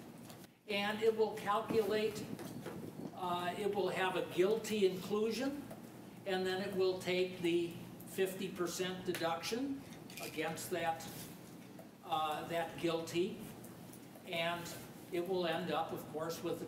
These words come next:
taxable income, which reflects both the F D I I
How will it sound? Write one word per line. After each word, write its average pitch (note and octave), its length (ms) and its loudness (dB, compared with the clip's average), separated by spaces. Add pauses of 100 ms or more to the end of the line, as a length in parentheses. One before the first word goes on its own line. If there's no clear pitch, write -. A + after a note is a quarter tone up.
taxable E3 600 0
income, G3+ 680 0 (540)
which F#3+ 400 4 (340)
reflects A3+ 840 2 (280)
both G3+ 340 4
the F#3+ 200 4
F F#3+ 220 0
D F3+ 180 2
I E3 260 2 (140)
I C#4 60 2